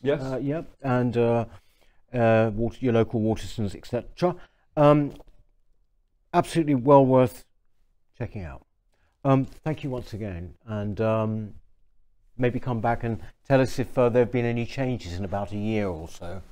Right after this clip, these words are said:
Speaker 1: Love to.
Speaker 2: Not thirty years, of course, not thirty. Uh, that's it anyway for this week, um, and, uh, we shall see you next time. Thank you. Hello. If you're enjoying the New Culture Forum channel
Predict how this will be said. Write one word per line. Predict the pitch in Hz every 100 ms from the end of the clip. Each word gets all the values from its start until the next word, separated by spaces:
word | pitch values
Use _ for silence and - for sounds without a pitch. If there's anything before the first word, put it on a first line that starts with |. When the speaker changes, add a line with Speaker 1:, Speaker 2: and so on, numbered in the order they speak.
| -
Speaker 1:
Love | 123 -
to. | -
Speaker 2:
Not | 156 165
thirty | - 120 113
years, | 107 98 80 78 -
of | - -
course, | 113 90
not | 107 104
thirty. | 104 - - - -
Uh, | 143
that's | 135 160 151
it | 127
anyway | 131 117 104
for | 101
this | 104 90
week, | 113 104 - _ -
um, | 120 120 127
and, | 131 117 117 117
uh, | 117 117 113
we | 110
shall | 104 104
see | - 107
you |
next | 95 - -
time. | 80 76
Thank | 95 -
you. | - _ _ _ _ _ _ _ _ _ _ _ _ _ _ _ _ -
Hello. | 202 127 143 - - _ -
If | 175
you're | 202
enjoying | 202 175 160 139
the | 127
New | 135 127
Culture | 123 120 113 104
Forum | - 123 113 107
channel | - 135 123 131